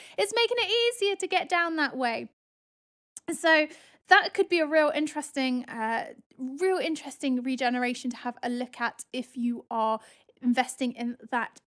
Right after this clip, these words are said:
area. The fact that they are going to be doing it shows that there is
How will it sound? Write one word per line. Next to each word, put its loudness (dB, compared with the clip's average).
area. 6
The 0
fact 2
that -6
they 2
are -2
going -2
to -8
be -2
doing 0
it -4
shows 0
that 4
there 6
is 0